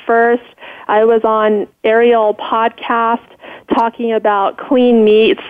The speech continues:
and the technology. So these are basically meats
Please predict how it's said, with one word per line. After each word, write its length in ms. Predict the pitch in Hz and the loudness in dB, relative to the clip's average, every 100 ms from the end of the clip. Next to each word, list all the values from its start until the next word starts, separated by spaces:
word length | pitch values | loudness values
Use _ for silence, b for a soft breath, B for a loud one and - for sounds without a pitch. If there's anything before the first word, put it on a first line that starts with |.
| - | -8
and 260 | - 202 208 | -4 -2 0
the 100 | 202 | -2
technology. 1080 | - 208 - 202 196 208 196 214 214 214 208 | -2 -6 -4 -2 0 0 0 0 2 2 0
So 120 | 208 | -2
these 180 | 220 277 | 0 2
are 140 | 262 | 0
basically 880 | 214 - 220 220 - - 214 202 202 B B B B B B | 0 -4 -2 -2 -4 -4 0 2 0 B B B B B B
meats 420 | 214 233 233 - | 0 0 0 -6